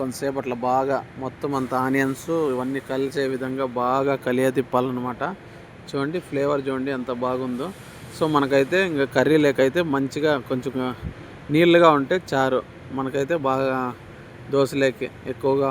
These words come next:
అవసరం అవుతుంది కాబట్టి కొంచెం మనం ఎంత అయితే వాటర్ కావాలో అంత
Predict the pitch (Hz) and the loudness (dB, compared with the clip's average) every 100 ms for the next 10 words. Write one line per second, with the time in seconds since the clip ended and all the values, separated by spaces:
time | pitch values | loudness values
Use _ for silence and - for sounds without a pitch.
0 | 135 127 131 131 127 120 127 127 123 170 | 0 -2 -2 -4 -4 -4 -4 -4 -4 -4
1 | 160 131 127 127 127 127 127 131 131 143 | -6 -6 -4 -4 -4 -4 -2 -2 -2 0
2 | 151 131 127 131 127 123 127 151 127 | 0 2 2 2 0 0 0 -2 -2